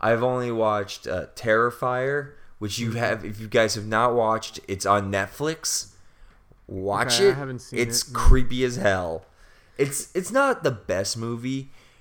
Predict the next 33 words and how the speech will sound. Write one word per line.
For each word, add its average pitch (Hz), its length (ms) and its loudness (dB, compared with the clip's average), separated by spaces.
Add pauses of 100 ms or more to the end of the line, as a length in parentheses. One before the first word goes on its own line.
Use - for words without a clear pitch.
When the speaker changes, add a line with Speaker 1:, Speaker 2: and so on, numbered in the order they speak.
(140)
Speaker 2:
Mm-hmm. 139 120 -6
Speaker 1:
I, 123 100 6
I'm, 127 320 -2
I'm 135 160 -4
gonna 139 120 -6
be 104 80 -8
straight 98 400 0
up. 90 220 -4
Like, 95 180 -6
this 143 320 -8
movie's 123 720 -8
acting 101 480 -8
is 95 160 -12
not 101 260 -8
the 98 60 -10
best, 95 340 -6 (240)
but 117 100 0
what 107 260 -2
saves 165 640 -4
it 87 260 -10 (280)
is 110 240 -6
the, 104 120 -6 (380)
is 101 180 -8
the, 101 140 -8 (600)
is 101 200 -10
the 101 100 -4
monster 107 840 -4 (160)
Art, 107 340 0 (320)
who 107 280 -4
is 104 340 -2
a 98 200 0
silent 107 760 -4
clown. 113 640 -8